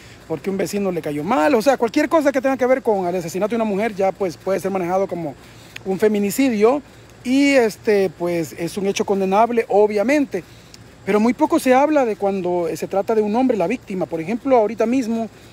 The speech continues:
aquí en la ciudad de Marietta, en el estado de Georgia, acaban de arrestar a un tipo, bueno, perdón, perdón, a una mujer. Imagínense, ya estoy tan acostumbrado a, a los hechos que uno siempre automáticamente asume de que la víctima es una mujer y que el, el victimario es un hombre, pero hay ocasiones en que es al revés. Por ejemplo,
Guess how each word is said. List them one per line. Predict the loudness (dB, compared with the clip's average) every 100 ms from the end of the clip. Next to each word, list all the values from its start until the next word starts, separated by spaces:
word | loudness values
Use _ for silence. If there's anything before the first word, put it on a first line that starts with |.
| -20 -20 -10
aquí | -10 -6 -2 0
en | 2
la | 0
ciudad | 0 0
de | 2
Marietta, | 0 0 0 2 0 0
en | -4
el | -6
estado | 0 0
de | 0
Georgia, | 0 2 2
acaban | 0 0
de | 0
arrestar | -2 0 0
a |
un | 0 -2
tipo, | -6 -6 -8 -8 -18 -6 0
bueno, | 2
perdón, | 2 -2 -2
perdón, | 0 2 2
a |
una | 2 2
mujer. | 2 2 2
Imagínense, | 0 0 0 0
ya | 0
estoy | 0
tan | 0 0
acostumbrado | 0 -2 0 4 4 2 -2
a, | -6 -12 -20 -20 -20 -4
a | 0
los | 2 2 4
hechos | 2 2 -2
que | 0
uno | 2 0
siempre | -2 0 0
automáticamente | 0 -2 -2 0 0 -2 -2
asume | -4 -2 -2
de | -2 -4
que | -6 -6
la | -6
víctima | -8 -6 -4 -4
es | -2
una | -4
mujer | -4 -4
y | -4
que | -6
el, | -6 -10 -18 -20 -10
el | -6
victimario | -6 -6 -2 0
es | 2
un | 2
hombre, | 2 2
pero | 0 0
hay | 2
ocasiones | 0 0 0 0
en | -2
que | -2
es | -2
al |
revés. | 2 0 0 -6 -6
Por | 0
ejemplo, | 0 0 -4